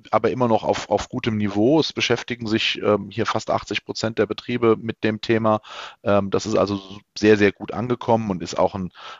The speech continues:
ähm, total etabliertes Thema mittlerweile, äh, in den Elektrohandwerken. Ähm, und bei P V, äh, ist es so, dass wir momentan wirklich wahnsinnig hohe Zuwachsraten, ähm, verzeichnen.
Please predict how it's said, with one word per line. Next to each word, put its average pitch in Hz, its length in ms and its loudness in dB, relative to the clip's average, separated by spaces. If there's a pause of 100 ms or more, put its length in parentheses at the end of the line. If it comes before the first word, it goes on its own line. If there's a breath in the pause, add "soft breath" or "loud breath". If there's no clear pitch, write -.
(140)
ähm, 92 220 0 (180)
total 90 260 -2
etabliertes 87 560 -4
Thema 85 540 0
mittlerweile, 78 840 -2
äh, 87 160 -6
in - 60 -10
den 85 140 -6
Elektrohandwerken. 85 880 -2 (100)
Ähm, 90 300 -4
und - 320 -6
bei 95 180 2
P - 160 -6
V, 117 480 0 (480 loud breath)
äh, 123 240 6
ist - 180 -2
es - 140 -4
so, 117 240 6
dass 104 320 0
wir 104 280 6
momentan 98 840 0
wirklich - 380 -6
wahnsinnig 107 560 2
hohe 107 180 2
Zuwachsraten, 107 960 0
ähm, 98 320 0
verzeichnen. 98 680 -2